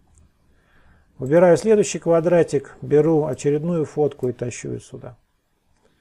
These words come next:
Выбираю последний квадратик и размещаю сюда, и размещаю сюда вот такое фото. Вот я сделал то, что называется коллаж. Причём этих, э, сеток тут колоссальное количество.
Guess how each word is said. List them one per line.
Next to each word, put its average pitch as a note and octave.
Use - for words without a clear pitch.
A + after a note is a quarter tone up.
Выбираю D#3+
последний D#3+
квадратик E3
и E3+
размещаю C#3
сюда, B2+
и D3
размещаю C#3
сюда -
вот B2
такое A#2+
фото. -
Вот A3+
я F3+
сделал F3+
то, G3
что F3+
называется D3
коллаж. C#3+
Причём F#3+
этих, F3+
э, C#3+
сеток -
тут -
колоссальное D#3+
количество. E3